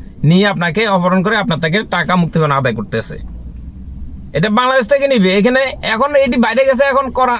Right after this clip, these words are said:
কারণ হচ্ছে সৌদি আরবে কাজ কাম কম, সৌদি আরবে কাজ কাম একেবারে কম,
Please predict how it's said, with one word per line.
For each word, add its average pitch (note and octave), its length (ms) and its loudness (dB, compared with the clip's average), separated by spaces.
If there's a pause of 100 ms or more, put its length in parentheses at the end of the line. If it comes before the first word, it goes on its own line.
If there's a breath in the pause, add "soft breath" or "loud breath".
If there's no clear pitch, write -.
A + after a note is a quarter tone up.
কারণ A#3 240 0
হচ্ছে A#3 220 0 (680 loud breath)
সৌদি A3 280 2
আরবে C#4 260 2
কাজ C#4 200 -2
কাম B3+ 200 0
কম, B3 360 2 (1900)
সৌদি G#3 360 4
আরবে C4+ 340 2 (400)
কাজ G3 180 0
কাম A#3+ 220 2
একেবারে G3 400 2
কম, D3+ 300 0